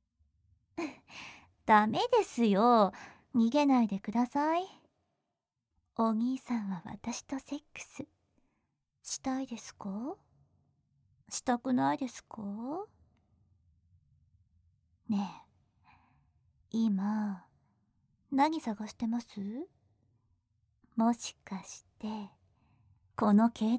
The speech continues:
帯探してたりします？<laughs>通報とかできないですよ。私がそんなことさせるはずがないじゃないですか。っていうか、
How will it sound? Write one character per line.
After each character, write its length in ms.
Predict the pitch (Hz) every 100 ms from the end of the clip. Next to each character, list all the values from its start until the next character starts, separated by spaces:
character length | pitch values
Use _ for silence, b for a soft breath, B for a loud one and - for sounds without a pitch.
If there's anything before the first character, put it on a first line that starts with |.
| -
帯 160 | 247
探 280 | 240 247 254
し 60 | 254
て 120 | 294
た 120 | 277
り 100 | 233
し 140 | 202 196
ま 180 | 214
す？ 180 | 233 - 190 214 359 - _ _ _ _ _ _ _ _ _ _ -
<laughs> 1400 | 494 - _ _ _ - 605 - - - - - _ _
通 320 | - 247 285
報 220 | 285 294 294
と 140 | 294
か 120 | 233
で 120 | 202
き 140 | 202 311
な 120 | 320
い 40 | 311
で 100 | 254
す 160 | -
よ。 420 | 240 311 339 349 - _ _ _ _ _ _ _ _
私 400 | 202 202 254 269
が 100 | 254
そ 160 | - 254
ん 60 |
な 80 | 269
こ 100 | 294
と 80 | 214
さ 140 | -
せ 120 | -
る 80 | 294
は 120 | 294
ず 120 | 302 302
が 100 | 269
な 200 | 233 339
い 60 |
じ 80 | 427
ゃ 20 |
な 160 | 415 269
い 20 |
で 100 | 214
す 120 | 202
か。 360 | - - - -
っ 20 | _ _ _ _ _ _ _ _ _
て 140 | 226
い 120 | 202 233
う 200 | 262 226
か、 400 | - 220 214